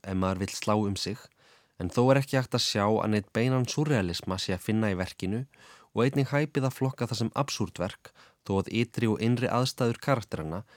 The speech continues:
séu vissulega einkennilegar. Helsti galli verksins er einmitt þessi hugmyndafræðilega gúrkutíð og skortur á eiginlegri sögn. Skotspónnin virðist vera íslensk þjóðremba.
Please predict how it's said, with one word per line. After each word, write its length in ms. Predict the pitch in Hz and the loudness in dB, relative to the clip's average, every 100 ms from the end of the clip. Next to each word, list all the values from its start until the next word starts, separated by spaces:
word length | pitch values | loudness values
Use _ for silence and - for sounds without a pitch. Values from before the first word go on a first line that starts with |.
| _ | _
séu 220 | - 98 101 | -4 0 0
vissulega 400 | - 117 117 - | 0 0 0 2
einkennilegar. 640 | 143 139 95 80 - - - _ _ _ _ _ _ _ _ _ _ _ - - - | 0 0 -4 -4 -10 -20 -20 _ _ _ _ _ _ _ _ _ _ _ -20 -18 -2
Helsti 320 | 113 143 - 151 | 2 4 2 0
galli 300 | 165 156 120 | 0 2 2
verksins 640 | 92 - - 104 110 - - | 2 -2 -2 0 -2 -4 -2
er 100 | 98 | 2
einmitt 280 | 104 120 127 | 4 4 2
þessi 280 | - 117 107 101 | 0 -2 0 2
hugmyndafræðilega 840 | 123 143 143 139 - 135 127 123 - | 4 4 2 0 2 2 4 0 0
gúrkutíð 540 | 156 - - 85 - - - - - | -4 -4 -6 -6 -8 -16 -20 -20 -8
og 120 | 101 | -6
skortur 560 | - 120 123 - - - - | -2 -2 -2 -6 -4 -2 -2
á 80 | 98 | 0
eiginlegri 440 | 101 90 87 98 107 | 2 0 0 0 -2
sögn. 320 | - - - _ _ _ _ _ _ _ - - - | -4 -6 -14 _ _ _ _ _ _ _ -20 -16 -12
Skotspónnin 800 | - 117 127 - 139 - 147 113 | -2 0 0 0 -2 2 2 2
virðist 320 | 113 117 - | 2 2 0
vera 200 | 107 110 | 0 2
íslensk 420 | 131 - 135 - - | 0 -2 0 -2 0
þjóðremba. 500 | 147 139 90 - | 2 2 0 -4